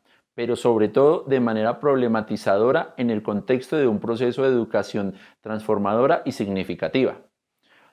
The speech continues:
En los proyectos transmedia en educación y en general en todo nivel, se practica la participación de la audiencia de una manera creativa, lo cual ha llevado a lo que se conocía co-, o como se nombraba como público,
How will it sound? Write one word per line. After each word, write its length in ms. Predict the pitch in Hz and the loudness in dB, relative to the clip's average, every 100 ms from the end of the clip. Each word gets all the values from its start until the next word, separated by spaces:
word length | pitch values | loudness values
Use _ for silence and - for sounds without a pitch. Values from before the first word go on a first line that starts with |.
| - | -10
En 100 | 117 | -6
los 120 | 123 | -2
proyectos 460 | 139 131 131 165 170 | 0 2 0 -2 0
transmedia 440 | 175 139 123 117 | 0 2 2 2
en 80 | 135 | 2
educación 760 | 139 131 127 110 - 110 101 - | 2 2 2 0 2 0 0 -4
y 120 | 120 | -2
en 100 | 113 | -2
general 400 | 113 113 110 117 | 0 2 4 4
en 140 | 131 135 | 2 0
todo 260 | 135 135 | 2 2
nivel, 500 | 135 135 104 101 - - _ _ _ | 2 2 2 2 -4 -18 _ _ _
se 240 | - 120 | -4 -2
practica 500 | - 117 - 117 147 | 0 -2 -2 0 2
la 200 | 156 147 | 2 2
participación 880 | 131 113 104 98 107 104 98 117 117 | 0 0 -4 -4 -2 0 0 0 2
de 120 | 131 | 2
la 160 | 143 135 | 2 2
audiencia 760 | - 107 101 117 135 139 175 | 2 2 2 2 2 2 2
de 60 | 156 | 2
una 200 | 117 120 | 2 0
manera 420 | 131 101 95 98 | 0 0 0 0
creativa, 640 | 110 104 - 147 101 - - _ _ _ | 0 0 2 2 2 0 -12 _ _ _
lo 260 | 104 113 113 | -4 -2 2
cual 180 | 127 135 | 2 2
ha 60 | |
llevado 760 | 139 156 151 131 110 120 - _ _ - | 2 4 6 6 4 0 -6 _ _ -10
a 120 | 110 | -6
lo 180 | 113 110 | -4 -4
que 120 | 113 | -4
se 160 | 110 - | -4 -2
conocía 720 | 113 107 107 123 120 120 - | 0 0 0 2 4 4 2
co-, 240 | 135 - - | -6 -6 -4
o 160 | 113 | -2
como 220 | 123 117 | 0 0
se 120 | 110 117 | 0 0
nombraba 460 | 104 110 117 135 | 2 4 4 4
como 300 | 143 143 147 | 0 -2 0
público, 560 | 160 143 139 139 156 | 2 2 2 2 0